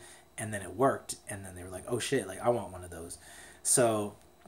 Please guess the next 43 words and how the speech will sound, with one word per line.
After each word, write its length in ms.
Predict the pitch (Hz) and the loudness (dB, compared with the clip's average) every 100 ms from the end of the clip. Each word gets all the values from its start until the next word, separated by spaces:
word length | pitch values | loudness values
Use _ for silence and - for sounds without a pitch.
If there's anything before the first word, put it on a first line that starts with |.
| - | -4
but, 120 | 127 135 | 2 4
you 100 | 143 | 6
know, 160 | 120 | 6
and 100 | 120 | 6
that's, 160 | 139 135 | 8 8
like, 160 | 120 | 8
the 60 | 117 | 4
telephone, 600 | - 147 139 - 104 98 90 - - - - - - - | 2 4 4 2 -2 -4 -12 -18 -20 -20 -20 -16 -8 0
and 120 | 123 | 2
later 300 | 113 127 120 | 6 6 6
into, 140 | 110 110 | 2 0
like, 180 | 110 - | -2 0
the 80 | |
cell 240 | 104 131 170 | 4 6 6
phone 220 | - 104 | 4 -4
technology. 640 | 107 104 104 90 90 85 - - - - | -4 -8 -10 -10 -12 -12 -16 -20 -20 -12
So 380 | - 135 117 110 - - 104 | 0 4 6 4 -6 -16 -2
these 240 | 120 151 113 | 2 2 2
waves 480 | 110 139 135 113 | 4 4 4 2
are 60 | 113 | -2
already 340 | 104 120 107 | 4 4 4
there. 280 | 98 123 113 | 0 0 0
It's 100 | 98 | -2
just 120 | - | -4
a 60 | 107 | -4
matter 380 | 104 117 123 104 | -2 0 0 0
of 80 | - | 0
finding 340 | 127 113 101 | 0 0 -2
ways 240 | 117 120 | 0 2
to 120 | - 101 - | 0 -4 -2
tap 480 | - - 120 104 - - | 0 0 -2 -4 -10 -4
into 240 | 131 131 | 2 2
them, 300 | 92 82 82 - - | 2 -8 -14 -20 -16
to 120 | - | -6
be 100 | 120 | -2
able 180 | 110 104 | -2 -4
to 120 | - - - - | -8 -12 -16 -6
harness 500 | - 135 131 110 - | 6 8 8 6 2
that 240 | 110 - | 0 -4
power. 440 | - 131 127 - - - - | -2 2 2 0 -8 -16 4
What 260 | 135 147 - | 8 8 6
other 280 | 139 147 123 | 4 4 4
waves 560 | 120 117 104 101 104 | 2 0 -4 0 0